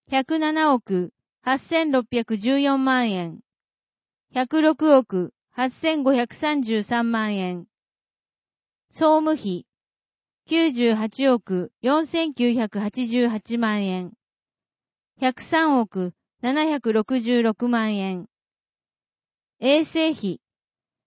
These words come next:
九十七億四千六百八十二万円。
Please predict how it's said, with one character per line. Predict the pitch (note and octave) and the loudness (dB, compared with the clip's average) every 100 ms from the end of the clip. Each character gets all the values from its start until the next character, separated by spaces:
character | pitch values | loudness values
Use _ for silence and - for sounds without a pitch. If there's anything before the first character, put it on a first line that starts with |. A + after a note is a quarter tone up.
| _ | _
九 | - E4+ D#4+ | -2 0 0
十 | A#3+ A3+ | 0 -2
七 | A3 A#3 B3+ A#3+ | -2 0 2 0
億 | - F#3 F3+ - | -2 -6 -6 -6
四 | A3+ C#4 D#4 | 0 0 0
千 | F4 D4+ | -2 0
六 | A#3+ G#3+ | 0 -2
百 | A#3+ A3+ A3 | -4 -6 -6
八 | A3 B3+ | -6 -6
十 | B3 C4 B3+ | -2 0 0
二 | A#3 | 0
万 | A3+ A3+ A3 | -2 -2 -2
円。 | G3 F#3 F3+ | -2 -4 -8